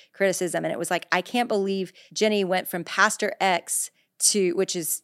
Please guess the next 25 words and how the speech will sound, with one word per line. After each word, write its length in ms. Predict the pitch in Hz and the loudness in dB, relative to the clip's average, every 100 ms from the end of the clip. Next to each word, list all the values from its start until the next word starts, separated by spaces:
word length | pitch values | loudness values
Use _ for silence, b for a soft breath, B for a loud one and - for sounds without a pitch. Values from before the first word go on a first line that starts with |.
| _ _ | _ _
Pastor 320 | - 202 - 196 | 0 0 2 0
X's 300 | 180 185 - | 0 -4 -4
story 200 | 180 175 | -2 -2
you've 140 | 165 | -4
heard 160 | 185 175 | -2 -2
on 80 | |
the 60 | 170 | -2
podcast, 500 | 175 170 180 165 - | -4 -4 -2 -4 -4
is 200 | 170 160 B | -8 -8 B
in 200 | B 180 | B -4
the 80 | 180 | -2
Middle 240 | 180 175 - | 0 0 0
East 480 | 185 165 - - - - | -4 -2 -2 -4 -8 -4
as 140 | 180 | -4
a 60 | 170 | -2
church 260 | 180 170 | -4 -4
planner, 380 | - 165 165 - b b _ - | -4 -4 -4 -8 b b _ -6
"to 100 | 208 | 0
this 240 | 202 185 | 2 0
book." 380 | 165 - - - _ _ _ | -2 -6 -6 -20 _ _ _
And 140 | 214 | 4
I'm 120 | 233 | 4
thinking 260 | 240 320 302 | 4 2 2
to 60 | 277 | 2
myself, 600 | 208 - 185 170 - | 2 4 4 4 -2